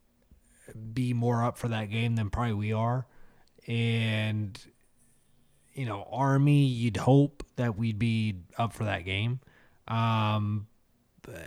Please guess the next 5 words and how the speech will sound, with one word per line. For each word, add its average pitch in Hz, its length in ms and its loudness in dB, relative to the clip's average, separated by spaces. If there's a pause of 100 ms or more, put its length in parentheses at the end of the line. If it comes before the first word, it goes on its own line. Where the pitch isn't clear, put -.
App 113 300 0
State, 120 440 0
same 117 260 -4
thing. 117 460 -6
<sighs> - 1700 -20